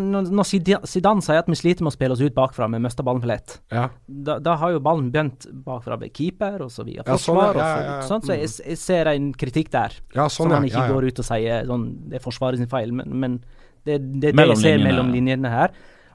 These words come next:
Speaker 1: Og jeg ser også at Marcelo mister ballen, eh, rett før, eh, to to-skåringen, og er ikke seg selv i det hele tatt. Jeg ser også at Maxi Gomez er dønn alene innenfor fem meter i det han header inn, eh, to to.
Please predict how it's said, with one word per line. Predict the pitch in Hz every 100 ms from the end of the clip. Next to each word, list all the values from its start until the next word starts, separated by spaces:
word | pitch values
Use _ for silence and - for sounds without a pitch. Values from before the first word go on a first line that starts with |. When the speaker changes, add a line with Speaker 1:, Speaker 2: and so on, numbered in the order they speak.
| -
Speaker 1:
Og | 156 160 160
jeg | 160 156 160
ser | 170 156
også | 185 208
at | 147
Marcelo | 135 - 156 160
mister | 131 131 - -
ballen, | 135 143 139 123 123 120 117
eh, | 110 107 101 101
rett | 107
før, | - 120 117
eh, | 107
to | 107 123
to-skåringen, | 117 117 - 120 117 113 117
og | 117
er | 110
ikke | 117
seg | 120 110
selv | 123 117 -
i | -
det | 117
hele | 117 120
tatt. | 123 139
Jeg | 131 151 135
ser | 139 123
også | 120 170
at | 127
Maxi | 135 - 123
Gomez | 135 147 127 - - - - - _ -
er | 131
dønn | 131 117 - 269 190
alene | 131 147 143
innenfor | 143 156 135
fem | 151 156
meter | 143 123
i | 120
det | 131
han | 135 139
header | 110 120 123
inn, | 117 131 127 123
eh, | 117 113 104 110 50 - - - - - - 90 -
to | 131
to. | 170